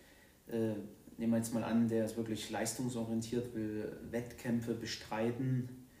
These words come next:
und nicht nur hier irgendwo intern in irgendeiner Box, sondern wirklich schon offiziell deutschlandweit, vielleicht sogar europaweit. Muss man natürlich gucken, wo ist der größte Schwachpunkt.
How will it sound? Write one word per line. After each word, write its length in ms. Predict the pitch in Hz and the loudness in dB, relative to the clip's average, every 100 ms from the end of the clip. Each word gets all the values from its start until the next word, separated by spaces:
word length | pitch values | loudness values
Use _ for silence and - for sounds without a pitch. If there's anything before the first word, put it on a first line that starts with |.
| - - | -20 -8
und 100 | 107 | -2
nicht 160 | 110 120 | -2 2
nur 220 | 113 104 | 2 2
hier 240 | 104 107 104 | 0 -2 -2
irgendwo 760 | 107 110 104 107 107 107 104 101 - - - - - - | -2 -2 -2 -2 0 -2 -4 -6 -14 -18 -20 -20 -20 -10
intern 640 | - 120 117 117 110 113 104 | 0 2 2 0 2 2 2
in 60 | |
irgendeiner 300 | 101 107 113 | -2 -4 -4
Box, 320 | 110 120 - - | -2 0 -2 -2
sondern 200 | 104 104 | -2 -2
wirklich 220 | 110 - | -2 -4
schon 300 | 113 101 98 | -4 -2 -2
offiziell 500 | 98 113 - 104 104 | -4 -6 -4 -4 -2
deutschlandweit, 640 | 104 104 - 107 107 107 | -4 -4 -4 -2 -2 -2
vielleicht 220 | - 98 | -2 -4
sogar 280 | - - 104 | -6 -4 -2
europaweit. 640 | 104 - - 117 110 110 113 - - - - - - - - - - - - - | -2 -2 -4 -2 -2 -2 -4 -10 -18 -18 -18 -20 -20 -20 -20 -18 -18 -18 -18 -4
Muss 80 | 131 | 4
man 100 | 127 | 4
natürlich 320 | 127 127 - | 4 2 2
gucken, 540 | - 135 143 131 123 107 113 - | 0 4 6 6 4 2 -4 2
wo 580 | 117 123 127 127 123 120 - - - - - - - | 6 8 8 8 8 8 4 -6 -12 -18 -20 -20 -12
ist 160 | - - | -6 -4
der 80 | 117 | -4
größte 720 | - 120 117 - 117 110 104 - - | 0 4 4 2 2 2 0 -6 -14
Schwachpunkt. 840 | - - 104 104 - - - 101 | -10 -6 -2 -2 -4 -6 -4 -2